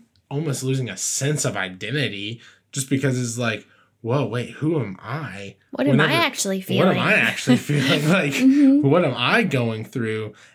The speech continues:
Speaker 1: And actually asking myself that, because it's, if I'm solely relying off of that, I think that's, I think that's really just what it comes down to, is I don't
Speaker 2: Yeah.
Speaker 1: wanna be the weakest of their str-, of, I don't wanna,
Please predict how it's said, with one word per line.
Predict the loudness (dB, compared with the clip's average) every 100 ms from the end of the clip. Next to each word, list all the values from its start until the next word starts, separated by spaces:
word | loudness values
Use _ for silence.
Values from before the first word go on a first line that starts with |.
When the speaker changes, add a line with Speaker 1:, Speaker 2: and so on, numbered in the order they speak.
| -6
Speaker 1:
And | -4
actually | -2 -4 -6 -4
asking | -4 -6 -8
myself | -8 -8 -8 -6
that, | -6 -6 -6
because | -8 -6 -8
it's, | -8 -14 -16 _ _ -14
if | -4
I'm | -2 0
solely | -2 -2 -4
relying | -6 -8 -8 -8
off | -12
of | -12
that, | -10
I | -10
think | -14 -12
that's, | -14 -12
I | -14
think | -12 -12
that's | -14 -14
really | -14
just | -12 -12 -14
what | -16
it | -14
comes | -14 -12
down | -10 -10
to, | -6
is | -6
I | -4
don't | -6
Speaker 2:
Yeah. | -6
Speaker 1:
wanna | -8
be | -10
the | -10 -12
weakest | -14 -14 -16 -14
of | -16
their | -14
str-, | -16 -16 -18
of, | -16 -16 -14 -8
I |
don't | -8 -8
wanna, | -12 -16